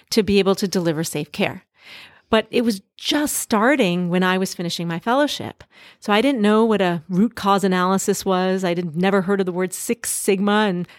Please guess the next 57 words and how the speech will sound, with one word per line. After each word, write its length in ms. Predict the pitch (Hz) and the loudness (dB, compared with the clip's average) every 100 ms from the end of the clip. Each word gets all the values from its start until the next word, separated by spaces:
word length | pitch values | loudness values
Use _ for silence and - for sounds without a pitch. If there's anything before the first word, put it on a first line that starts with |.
| - | -8
I 140 | - 202 | -2 2
thought 240 | 226 214 | 2 2
lean 340 | 196 202 220 226 | 4 4 4 4
meant, 240 | 190 190 | 2 -2
you 100 | - | -4
know, 240 | 180 180 208 - | -2 -2 -4 -8
trim 340 | - 208 214 | -2 2 2
and 200 | 202 170 | 2 0
fit. 480 | - 196 214 - - _ - - - - - | -2 -2 -2 -4 -12 _ -20 -20 -20 -20 -10
So 180 | - | -2
once 260 | 220 220 233 | 2 2 0
again, 280 | 240 277 339 | 0 2 2
I 120 | 196 | 2
had 300 | 180 202 202 | 2 0 -2
to 160 | - 220 | 0 0
really, 540 | 185 208 233 254 - _ _ - - | 2 2 2 0 -4 _ _ -20 -10
you 100 | 202 | 0
know, 80 | 214 | 0
lean 520 | 202 190 214 269 302 - | 2 2 2 4 2 0
on 300 | 175 175 175 | 0 2 0
what 120 | 180 | 0
I 120 | 190 196 | 2 2
had 120 | 196 | 2
learned 200 | 190 180 | 0 0
in 100 | 175 | 0
residency, 720 | 190 254 247 170 - 165 185 | 0 2 0 0 -2 -2 -2
which 300 | 185 185 - | 0 -2 2
is, 280 | 175 175 - _ - | 0 0 -6 _ -6
you 80 | 185 | -2
know 120 | 208 | 0
what, 200 | 269 302 - | 0 -2 -4
you 120 | 196 | -4
can 120 | 247 | -2
figure 320 | 220 - 202 220 | -2 0 2 2
this 220 | 196 - | 2 0
out. 340 | 180 - - - _ - - - - - | -2 -4 -12 -18 _ -20 -20 -20 -10 2
Um, 320 | 190 185 180 | 4 4 0
so 160 | - | -2
those 220 | 202 196 - | 0 0 0
who 80 | |
self-study 880 | 208 - - 196 - - 185 208 254 | -2 0 2 2 0 0 2 4 2
through 240 | 277 208 185 | 0 0 2
building 340 | 185 180 190 | 2 2 0
colleagues 500 | - 185 180 190 185 | -2 0 2 2 0
across 460 | 170 - 175 185 - | -6 -4 0 0 2
the 140 | 226 | -2
nation 420 | 170 160 - 269 | 0 -4 -4 -4
who 240 | 302 202 175 | 0 2 2
were 240 | 175 170 | 2 0
kind 220 | - 190 | -2 -4
of 100 | 180 | -2
doing 240 | 196 190 208 | 0 0 0
the 60 | |
same 280 | - 180 180 | 0 -2 -2
thing 200 | 196 170 | -2 -2
I 160 | 165 170 | 0 0
was, 340 | 190 277 - | -2 -4 -8